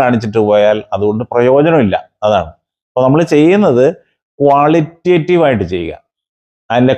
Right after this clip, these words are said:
ക്വാണ്ടിറ്റിയിലല്ല, എത്ര തവണ ചെയ്യുന്നു എന്നുള്ളതല്ല, ക്വാളിറ്റി എങ്ങനെ ചെയ്യുന്നു എന്നുള്ളതാണ് പ്രധാനം. അപ്പൊ അതുകൊണ്ട് ആ മൈൻഡ്ഫുൾനെസ്, ആ മനസ്സ് മുഴുവനും അതിലേക്ക് അർപ്പിച്ച് ചെയ്യാൻ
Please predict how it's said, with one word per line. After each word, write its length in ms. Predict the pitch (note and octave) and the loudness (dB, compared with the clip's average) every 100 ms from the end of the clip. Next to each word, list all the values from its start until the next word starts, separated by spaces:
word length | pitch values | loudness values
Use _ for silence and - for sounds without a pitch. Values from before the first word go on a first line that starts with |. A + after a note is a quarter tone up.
| - | -2
ക്വാണ്ടിറ്റിയിലല്ല, 840 | C#3 C#3+ D3+ D#3 D#3 F#3+ D#3 F#2+ F2+ - | -2 0 0 -2 -2 0 0 0 -2 -4
എത്ര 280 | A2 - E3 F3 F3 | -6 -4 -2 -2 0
തവണ 240 | D3 D3 D3 C#3+ | 0 0 -2 -2
ചെയ്യുന്നു 320 | C3 C3+ B2+ | 0 0 -2
എന്നുള്ളതല്ല, 400 | B2 G2+ F2 E2 E2+ - | -4 -4 -4 -6 -12 -6
ക്വാളിറ്റി 600 | A#2 A#2+ B2 C3+ C#3 - - - | -2 0 2 0 -2 -6 -12 -6
എങ്ങനെ 380 | A#2+ C3+ D3+ F3 E3 | -4 -2 0 0 0
ചെയ്യുന്നു 340 | C3 C3 C3+ D3 | 0 0 0 0
എന്നുള്ളതാണ് 380 | C#3 G2+ F#2 G2+ | 0 0 0 -2
പ്രധാനം. 360 | G2 E2 E2 - _ _ _ _ _ _ _ | -6 -10 -18 -20 _ _ _ _ _ _ _
അപ്പൊ 120 | - C3+ | -2 0
അതുകൊണ്ട് 320 | D#3 D3 B2+ F#3 - _ A#2+ | 2 2 0 -4 -12 _ -4
ആ 40 | A2+ A2+ | -2 0
മൈൻഡ്ഫുൾനെസ്, 800 | B2 C#3+ D#3 - D#3+ A#2 F#2+ - - - | 0 0 -2 0 0 0 -2 -6 -18 -6
ആ 40 | G#2+ G#2 | -2 0
മനസ്സ് 380 | A2 B2+ C3 - D3+ | 0 0 -2 0 0
മുഴുവനും 560 | A#2+ A#2+ A#2+ B2 C#3 G3+ - _ _ F#2+ | 2 2 2 2 2 -2 -6 _ _ -2
അതിലേക്ക് 320 | G2+ A2+ A2 G2 | 0 0 0 -2
അർപ്പിച്ച് 460 | F#2 - E3 - E2 _ - | -4 -2 -4 -4 -12 _ -4
ചെയ്യാൻ 200 | F#2+ | -2